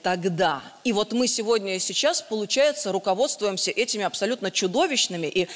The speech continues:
античеловеческими принципами. Ну, наверное, настала пора пересмотреть и эти положения, потому что дальше так продолжаться не может. Пора это осознать и сделать выводы.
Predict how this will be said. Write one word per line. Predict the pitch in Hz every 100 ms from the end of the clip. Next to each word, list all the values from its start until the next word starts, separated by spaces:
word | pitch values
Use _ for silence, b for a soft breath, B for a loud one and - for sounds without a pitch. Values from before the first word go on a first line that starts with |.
| B
античеловеческими | 240 330 - - 190 185 254 226 - 220
принципами. | 220 233 196 - 143 135 139 B B
Ну, | 185
наверное, | 185 185 269 262 226
настала | 196 - 202 196
пора | 185 185
пересмотреть | 214 208 196 185 185 196 196 - B -
и | 214 - -
эти | 269 -
положения, | - 165 170 160 214 233
потому | 196 180 180
что | - 170
дальше | 139 170 -
так | 190
продолжаться | - 185 175 165 156 180
не | 196
может. | 196 143 - - - B B B
Пора | 196 254 285
это | 185 180
осознать | 180 196 202 269 196
и |
сделать | 170 208 208 196
выводы. | 202 165 139